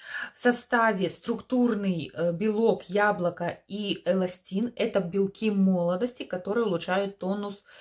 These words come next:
кожи век. И аргинин усиливает микроциркуляцию и повышает увлажненность. Э, вот, э, значит, после вскрытия, как обычно, шесть месяцев, поэтому я пока не открывала, у меня еще Миракл, наверное, чуть меньше полбаночки,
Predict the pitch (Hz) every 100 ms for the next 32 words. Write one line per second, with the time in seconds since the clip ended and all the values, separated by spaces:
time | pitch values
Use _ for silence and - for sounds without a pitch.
0 | - - - 202 185 202 160 160 151 -
1 | - - - 240 302 - 190 208 185 214
2 | 214 214 190 160 - _ _ _ _ _
3 | - - 190 - 226 277 254 214 208 208
4 | 190 190 175 - 185 196 262 277 - -
5 | 196 190 175 - 180 208 233 240 - 196
6 | 196 202 196 165 180 175 165 151 - _
7 | - - - - 180 175 175 190 170 -
8 | - - - 175 170 220 208 185 185 -
9 | 240 202 190 - 190 175 165 175 175 170
10 | 160 - 165 - 170 - 269 370 - 320
11 | 311 294 269 262 247 247 233 226 220 220
12 | 190 185 214 202 196 190 185 180 180 -
13 | 180 190 185 185 185 175 147 - 151 156
14 | 160 160 151 147 156 160 160 160 156 160
15 | 160 160 151 -